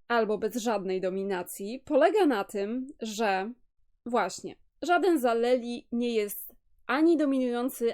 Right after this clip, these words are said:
ani recesywny względem drugiego. Za chwilę wyjaśnię, dlaczego tutaj jest gwiazdka, ale najpierw powiedzmy sobie, na czym polegają te dwa rodzaje dziedziczenia wspomniane w tytule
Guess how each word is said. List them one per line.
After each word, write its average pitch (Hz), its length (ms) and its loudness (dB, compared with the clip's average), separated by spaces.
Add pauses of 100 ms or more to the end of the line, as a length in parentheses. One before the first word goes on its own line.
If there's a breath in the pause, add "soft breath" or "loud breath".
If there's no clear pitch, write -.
ani 247 380 2
recesywny 233 760 -2
względem 196 560 -6
drugiego. 208 680 -2 (180)
Za 240 180 4
chwilę 381 300 8
wyjaśnię, 285 480 2
dlaczego 262 360 0
tutaj 240 280 0
jest 240 140 -2
gwiazdka, 240 760 0 (240)
ale 294 320 6
najpierw 339 520 2
powiedzmy 311 440 2
sobie, 269 260 0
na 277 140 4
czym 285 220 0
polegają 247 600 2
te 254 120 0
dwa 247 300 2
rodzaje 226 560 0
dziedziczenia 220 800 -4
wspomniane 233 580 -2
w - 60 -20
tytule 247 600 0